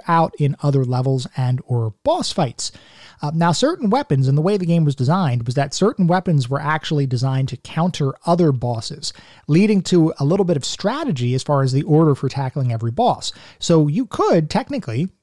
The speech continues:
go in and tackle the bosses in any order that you wanted to. But there was an actual strategy behind the scenes that you could say, "Okay, well, I know that boss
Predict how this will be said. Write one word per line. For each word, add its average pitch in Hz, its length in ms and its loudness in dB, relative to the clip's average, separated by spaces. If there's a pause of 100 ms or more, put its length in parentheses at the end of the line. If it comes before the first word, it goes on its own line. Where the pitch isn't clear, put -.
(120)
go 165 220 4
in 151 240 4
and 123 260 0
tackle 147 300 -2
the 131 80 0
bosses 131 440 -2
in 127 220 0
any 156 240 2
order 135 420 2
that 120 340 -6
you 123 100 2
wanted 180 320 0
to. 110 240 -8 (360)
But 294 360 -2 (100)
there 220 260 4
was 208 440 2
an 156 180 0
actual 151 440 -2
strategy 190 640 0
behind 143 360 0
the 127 60 0
scenes 151 460 0
that 156 200 -2
you 254 80 -2
could - 160 -6
say, 165 480 0
"Okay, 135 320 -2
well, 143 180 0
I 165 160 0
know 254 320 0
that 180 380 2 (400)
boss 160 500 2